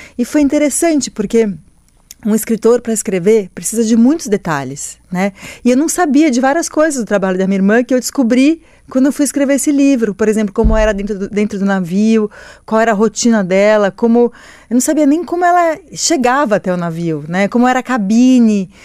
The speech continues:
Então, é, pra mim foi, foi mu-,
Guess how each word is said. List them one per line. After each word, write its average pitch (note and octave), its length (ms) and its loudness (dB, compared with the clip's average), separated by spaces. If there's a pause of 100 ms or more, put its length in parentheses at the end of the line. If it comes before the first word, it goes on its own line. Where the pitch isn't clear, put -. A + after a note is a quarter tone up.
(180)
Então, C#4 560 0
é, A3+ 420 0
pra B3 180 -2
mim C#4+ 140 0
foi, E4 220 -4
foi D4 180 -2
mu-, A#3 420 -2